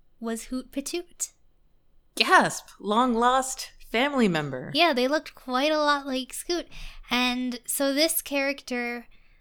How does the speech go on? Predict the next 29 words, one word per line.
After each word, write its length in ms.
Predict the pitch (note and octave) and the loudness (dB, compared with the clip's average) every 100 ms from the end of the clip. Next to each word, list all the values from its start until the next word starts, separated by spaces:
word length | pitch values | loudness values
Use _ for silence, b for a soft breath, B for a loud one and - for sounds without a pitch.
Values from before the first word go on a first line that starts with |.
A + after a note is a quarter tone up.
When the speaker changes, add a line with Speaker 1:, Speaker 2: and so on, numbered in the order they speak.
| _ _ _ _ - | _ _ _ _ -2
Speaker 1:
unlike 380 | D#4+ F4 D4 | 2 2 2
Scoot, 480 | - - A#3+ A#3 A#3 _ _ - | -2 -6 -8 -8 -12 _ _ -4
wanted 340 | A#3 B3+ B3+ | -2 0 0
to 80 | A#3 | -2
be 120 | C4 | -2
the 80 | B3+ | 0
biggest, 480 | A#3 B3+ C4 - - | 0 0 0 -2 -8
baddest 580 | A3+ A#3 A#3 A#3+ A3 - | -6 -2 -2 -2 -4 -6
puncher. 600 | - C#4 C4+ G#3+ G3 A3+ _ _ _ _ _ - | -6 -6 -4 -8 -8 -14 _ _ _ _ _ -14
So 140 | A3+ | -8
he's 240 | A3 A#3+ A#3 | -4 -4 -6
a 40 | |
pugilist. 800 | - D4+ C#4 A#3+ G#3 A#3 - - - _ _ _ _ - - - | -6 -6 -4 -6 -6 -6 -6 -6 -20 _ _ _ _ -20 -20 -6
But, 240 | B3+ B3 B3 b b b | -2 -2 -6 b b b
yeah, 140 | D#4 D#4+ | 2 4
one 180 | C4+ | 2
of 60 | C#4 | -2
my 100 | C#4+ | -2
friends 300 | C#4 D4+ D4+ | 0 -4 -4
decided 500 | - A#3+ A#3+ A#3+ B3 | -6 -4 -2 -2 -4
that 120 | A#3+ | -4
they 100 | A#3+ | -6
were 60 | A#3+ | -6
going 240 | A#3 B3+ | -6 -6
to 60 | B3+ | -4
go 120 | B3 | -4
make 180 | A#3+ A#3+ | -4 -6
an 120 | A3+ | -4
alt, 240 | G#3+ C#4+ | -4 -6